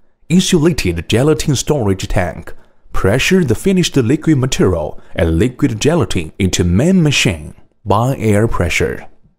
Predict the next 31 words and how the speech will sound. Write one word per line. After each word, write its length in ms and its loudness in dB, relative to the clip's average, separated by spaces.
Then, 460 -2
through 360 0
rotation 680 0
and 240 0
compression 540 2
of 120 -4
the 80 0
main 460 2
machine's 480 2
roller, 460 0
send 340 2
out 240 2
the 80 2
produced 640 0
soft 320 -2
peel 500 2
down 300 0
on 320 2
the 80 2
conveyor 480 2
belt, 500 -4
then 420 -2
into 260 0
the 120 0
tumble 460 2
dryer 500 0
to 180 -4
produce 480 2
qualified 640 0
soft 460 0
peel. 500 -2